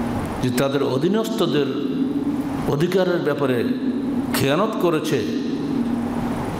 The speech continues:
"ইল্লা হারামাল্লাহু আলাইহিল জান্নাহ।" আল্লাহ তার উপরে জান্নাতকে হারাম করে দিবেন। রাষ্ট্রীয় ক্ষমতায় যারা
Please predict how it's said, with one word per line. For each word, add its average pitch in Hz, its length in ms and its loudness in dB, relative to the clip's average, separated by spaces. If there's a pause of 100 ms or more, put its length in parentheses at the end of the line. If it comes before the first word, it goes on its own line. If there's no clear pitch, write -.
(720)
"ইল্লা 143 300 4
হারামাল্লাহু 131 760 2
আলাইহিল 107 340 2
জান্নাহ।" 110 320 0 (920)
আল্লাহ 120 220 2 (140)
তার 123 160 0
উপরে 123 280 2
জান্নাতকে 123 360 0
হারাম 131 260 0 (100)
করে 127 200 2
দিবেন। - 220 0 (1500)
রাষ্ট্রীয় 139 440 2
ক্ষমতায় 127 460 2
যারা 113 160 2